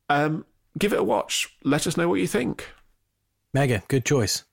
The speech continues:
Speaker 2: Let's move on to the YouTube pick of the week. Uh, and we're gonna just add in a little extra thing here for having not only a YouTube clip, but also, if you've got one that you wanna highlight, a channel as well.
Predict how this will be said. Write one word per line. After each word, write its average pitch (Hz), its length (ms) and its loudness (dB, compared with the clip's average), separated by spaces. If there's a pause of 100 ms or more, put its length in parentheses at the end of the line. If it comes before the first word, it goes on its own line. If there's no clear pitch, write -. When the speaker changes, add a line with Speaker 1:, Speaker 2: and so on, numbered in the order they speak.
(320)
Speaker 2:
Let's 147 160 2
move 165 180 4
on 139 100 2
to 131 80 -4
the 120 120 2
YouTube 123 320 2
pick 120 180 0
of 110 60 2
the 107 60 4
week. 101 420 -2
Uh, - 40 -8
and 104 800 0
we're 135 200 0
gonna 135 180 4
just 156 420 0
add 165 260 2
in 160 100 2
a 156 60 2
little 151 220 0
extra 143 420 -4
thing 117 260 2
here 107 280 2
for 110 140 -2
having 107 440 0 (560)
not 143 180 4
only 143 460 2
a 113 260 2
YouTube 107 680 0
clip, 156 420 0
but 156 80 0
also, 123 580 2
if - 240 -2
you've 104 200 0
got 147 200 2
one 123 160 4
that 120 80 2
you 120 120 4
wanna 120 180 2
highlight, 131 360 0
a - 40 -12
channel 151 320 2
as 143 140 2
well. 139 340 0